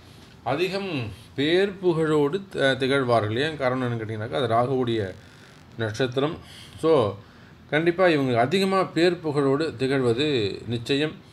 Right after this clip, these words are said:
அதே போல பெரிய பெரிய செல்வந்தர்கள், பெரிய முதலாளிகள், எஜமானர்கள், அதிகமா சாதிச்சவர்கள், அதாவது தொழிலையாகட்டும்,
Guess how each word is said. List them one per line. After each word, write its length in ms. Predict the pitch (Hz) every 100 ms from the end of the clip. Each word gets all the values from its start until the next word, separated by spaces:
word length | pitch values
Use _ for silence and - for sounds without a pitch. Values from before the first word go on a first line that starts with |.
| - - -
அதே 160 | 143 175
போல 160 | 175 185
பெரிய 280 | 143 170 190
பெரிய 240 | 175 175 160 139
செல்வந்தர்கள், 600 | 151 160 143 127 139 147 - - -
பெரிய 220 | 170 190 180 151 120 113
முதலாளிகள், 640 | 131 151 156 139 120 135 - - - -
எஜமானர்கள், 760 | 117 147 151 135 120 104 131 - - - -
அதிகமா 640 | 117 139 180 185 190 180 185 - -
சாதிச்சவர்கள், 880 | 131 160 180 190 - 160 123 101 98 - -
அதாவது 280 | 127 135 139 123
தொழிலையாகட்டும், 920 | 120 120 117 107 98 104 110 113 110